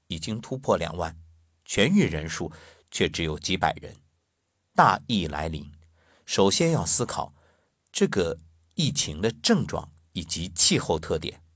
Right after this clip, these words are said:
由于多种原因，至今还没有直接到前线接触病人，但是这也给了时间沉下心来仔细思考疾病的特点。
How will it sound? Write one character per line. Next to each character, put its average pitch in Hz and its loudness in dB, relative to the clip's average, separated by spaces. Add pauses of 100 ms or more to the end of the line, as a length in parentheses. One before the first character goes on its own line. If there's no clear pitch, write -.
(800)
由 113 6
于 147 4
多 160 2
种 92 -2
原 76 -4
因， 87 -6 (320)
至 185 2
今 196 4 (180)
还 - 2
没 104 4
有 76 0
直 113 -2
接 151 2
到 104 4
前 87 -4
线 - -2
接 101 0
触 85 -4
病 82 -6
人， - -14 (580)
但 202 6
是 - -2 (380)
这 113 2
也 104 8
给 82 -2
了 73 -4
时 - 0
间 160 0 (120)
沉 117 -2
下 131 2
心 110 -2
来 - -4 (100)
仔 - -4
细 123 2
思 - 4
考 - -4
疾 - -4
病 98 -2
的 82 -6
特 82 -2
点。 80 -12